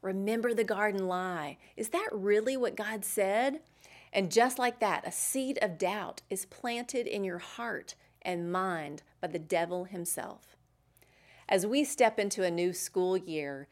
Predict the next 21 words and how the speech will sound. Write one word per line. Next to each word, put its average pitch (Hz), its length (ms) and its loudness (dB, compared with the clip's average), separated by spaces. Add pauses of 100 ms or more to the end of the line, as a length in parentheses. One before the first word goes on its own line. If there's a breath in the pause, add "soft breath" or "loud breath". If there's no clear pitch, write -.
(120 soft breath)
it's - 160 0
the 226 100 2
perfect 277 640 2
time 160 440 -2
to - 80 -4
be 180 120 0
reminded 175 500 0
of 160 140 -4
truth. - 540 -2 (640 soft breath)
Teach 294 380 2
your 254 100 2
children 202 520 2
what 180 140 2
is 170 180 -4
true 180 560 0 (300 loud breath)
and 208 200 4
that 185 220 2
Jesus 226 680 2
is 180 200 0
the 180 100 0
way, 180 580 2